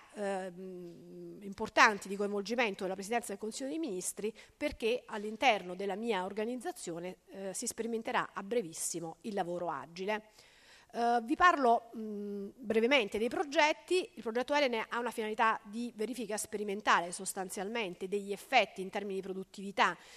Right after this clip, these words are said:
eh, della policy di, eh, lavoro agile. Sostanzialmente insieme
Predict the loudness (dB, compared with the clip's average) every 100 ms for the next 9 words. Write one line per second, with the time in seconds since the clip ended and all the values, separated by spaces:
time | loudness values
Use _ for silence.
0 | -20 _ -8 -4 0 2 2 2 4 4
1 | 0 -4 -4 -4 -6 -10 -8 -6 -6 -8
2 | -8 -6 -2 0 0 -2 -10 -4 -4 -4
3 | -6 -6 -6 -6 -6 -4 -6 -4 0 0
4 | 0 -4